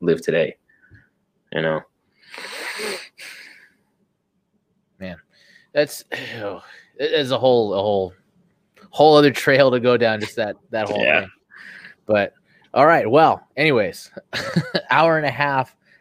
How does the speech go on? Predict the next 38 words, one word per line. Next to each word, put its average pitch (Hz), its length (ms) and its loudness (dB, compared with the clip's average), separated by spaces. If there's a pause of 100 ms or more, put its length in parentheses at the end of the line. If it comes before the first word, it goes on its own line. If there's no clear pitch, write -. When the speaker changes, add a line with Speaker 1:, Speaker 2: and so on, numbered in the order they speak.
(160)
Speaker 2:
Uh, 123 420 4
last 202 340 4
off, 151 180 6
I 139 80 4
just 143 140 -4
wanted 151 160 -2
to 120 80 -12
talk 147 180 2
about 127 200 0
Norm 117 440 0
a 101 100 -8
little 107 200 -2
bit, 90 200 -4
'cause 107 100 -8
that 113 120 2
was 123 120 -2
kind 123 160 -2
of 107 60 -6
a 107 40 -4
shock 107 500 0 (240)
Speaker 1:
<laughs> - 160 -16
Speaker 2:
when 127 440 0
he 131 140 0
died. 107 420 0
I 117 120 2
was 131 300 4
having 131 260 0
lunch 131 220 -2
with 123 80 -10
my 113 120 0
wife, 110 300 2
and 107 100 -14
we 107 80 -6
were, 104 240 -4
we 110 60 -8
were 110 100 -6
sitting 113 220 -12
down, 104 300 -6